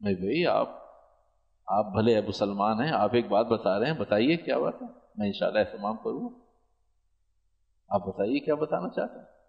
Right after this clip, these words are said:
یہ تو اسلام زندہ ہے۔ آپ اعلان کر کے ڈھونڈنا شروع کریں نا، "ارے بھائی ایسا کوئی مسلمان ہو تو بھائی بتاؤ، اس کی زیارت کریں۔"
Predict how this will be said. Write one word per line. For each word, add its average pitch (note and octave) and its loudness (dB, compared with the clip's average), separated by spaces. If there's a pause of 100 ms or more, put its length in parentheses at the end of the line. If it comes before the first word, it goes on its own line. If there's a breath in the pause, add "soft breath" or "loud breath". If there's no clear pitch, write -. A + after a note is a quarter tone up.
(320)
یہ B2 2
تو D3+ 4
اسلام C#3 2
زندہ A2+ 2
ہے۔ - -10 (1400)
آپ A#2+ 4 (2750)
اعلان C3+ 6
کر F#3 4
کے G3 4
ڈھونڈنا E3 4
شروع F3 6
کریں E3+ 6
نا، G#3+ 6
"ارے F3+ 6
بھائی F#3 8
ایسا E3+ 6
کوئی F3 6
مسلمان D3 4
ہو D3+ 6
تو D#3 4
بھائی D3+ 6
بتاؤ، C#3+ 6
اس C#3+ 2
کی D3+ 4
زیارت C3 6
کریں۔" A#2+ 6